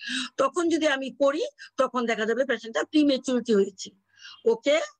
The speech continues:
অথবা অ্যাসফিক্সিয়া unitrum। এখন তুমি বলতে পারো, "Madam অ্যাসফিক্সিয়া unitrum কেন হবে?" অবশ্যই হবে অ্যাসফিক্সিয়া unitrum,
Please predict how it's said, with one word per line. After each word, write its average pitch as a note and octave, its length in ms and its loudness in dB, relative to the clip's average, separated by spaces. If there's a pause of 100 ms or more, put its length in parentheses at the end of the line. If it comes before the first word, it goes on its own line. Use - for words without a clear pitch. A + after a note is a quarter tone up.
(380)
অথবা C#4+ 360 0
অ্যাসফিক্সিয়া D#4+ 600 -2
unitrum। A#3+ 680 0 (280)
এখন D4+ 280 -2
তুমি D#4 160 0
বলতে D4 240 0
পারো, C4+ 160 2
"Madam C#4 260 -2
অ্যাসফিক্সিয়া C#4+ 500 -2
unitrum C4+ 480 -2
কেন B3+ 180 -2
হবে?" B3 400 2 (340)
অবশ্যই D4 420 2
হবে C#4+ 140 2
অ্যাসফিক্সিয়া B3+ 500 -2
unitrum, A#3+ 540 -2